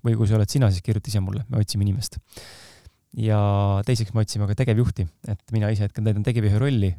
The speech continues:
kahes erinevas ettevõttes, äh, millest ma kohe täpsemalt räägin ka. Ruum on üks neist. Et, äh, meil on vaja, mul on vaja tegevjuhti kõrvale endale, kes on valmis selle asja viima kõrgustesse, sest mina,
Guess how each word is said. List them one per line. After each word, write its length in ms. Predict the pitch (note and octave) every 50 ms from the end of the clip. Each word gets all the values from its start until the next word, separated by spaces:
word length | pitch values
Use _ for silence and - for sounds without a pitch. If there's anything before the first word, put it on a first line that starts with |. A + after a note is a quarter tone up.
| -
kahes 220 | - A2+ G#2 G2 F#2
erinevas 300 | A2+ A2 G2+ G2+ G2+ C#3
ettevõttes, 500 | D3 - - A2 G#2 - - G#2+ - - - - _ - -
äh, 200 | A#2 G#2+ G2+ G2+ G2+
millest 280 | G#2+ A2 G#2+ - - A#2+
ma 60 | A2+
kohe 140 | A#2 G#2+ G#2 G2 - - -
täpsemalt 360 | - B2 - - A2 G#2 G2 A2+
räägin 160 | G#2+ A2 B2+
ka. 140 | D#3 D3+ A2+ G2+ - _ _ -
Ruum 160 | C3+ B2 A2 G#2
on 140 | G2+ G2+ A2+
üks 160 | A#2+ - -
neist. 300 | D3 D3 C#3+ - - - - - - - - - - - - - - _ _ _ -
Et, 360 | A#2 G2+ - _ _ - -
äh, 280 | G#2 G2+ G2+ G2 G2 G2
meil 120 | G#2+ A2 G#2+
on 80 | G2+
vaja, 120 | G#2 G#2 -
mul 120 | A#2+ A#2+
on 80 | A2+ A2
vaja 100 | A2 B2+ B2
tegevjuhti 300 | A#2 A2 G#2+ G#2+ - -
kõrvale 320 | - B2+ A#2+ G#2+ F#2+ F#2+ G2
endale, 240 | F#2+ F#2+ F#2+ F#2+ F#2 - _ -
kes 180 | - - - G#2+
on 60 | G2+
valmis 300 | G2+ G#2+ G#2 G2 F#2+ - -
selle 140 | A2 G#2 G#2
asja 160 | G2+ - G#2
viima 300 | G#2+ G#2+ G2+ F#2+ F#2+ F#2 F2+
kõrgustesse, 520 | - A2+ G#2 - - - - F#2+ - - G2 - _ -
sest 160 | A#2+ G2 - - A2+
mina, 220 | G#2+ G#2 F#2+ F#2+